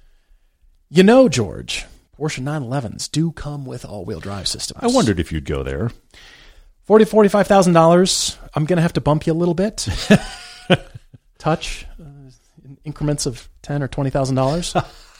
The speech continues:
Speaker 1: <laughs> But after a Focus R S, that is a special car.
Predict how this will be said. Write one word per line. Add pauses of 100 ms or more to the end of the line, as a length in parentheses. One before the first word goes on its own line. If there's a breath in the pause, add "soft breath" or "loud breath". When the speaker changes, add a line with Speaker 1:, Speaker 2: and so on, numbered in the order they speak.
(140)
Speaker 1:
<laughs> (1300 soft breath)
But
after
a
Focus
R
S, (640)
that
is
a
special
car.